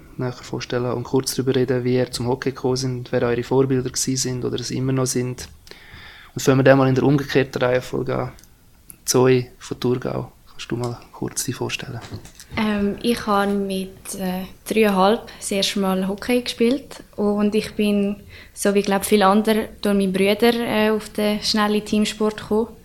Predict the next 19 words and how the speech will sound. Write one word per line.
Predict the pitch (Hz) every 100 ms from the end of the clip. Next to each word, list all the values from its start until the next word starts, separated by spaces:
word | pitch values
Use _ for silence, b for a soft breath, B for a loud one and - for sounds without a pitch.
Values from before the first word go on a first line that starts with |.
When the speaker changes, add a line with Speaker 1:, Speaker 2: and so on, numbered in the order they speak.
| B B B B B -
Speaker 2:
Ähm, | 202 196 196
und | - 202 190
so | - 196 190
wirklich | 196 214 - 202 -
ein |
Vorbild, | 185 - 208 202 202 208 196 190 190 -
äh, | 190 185 185 - - -
habe | 190 196 196
ich | 185
nie | 196 202 226
gehabt. | - 202 208 233 - - -
Ähm, | 202 196 196 190 190 - B B B B B
ich | -
habe | 202
einfach | 196 196 190
so | -
etwa | 190 -
mit | 190 185 190
dreizehn | 196 190 - 185 185 185 185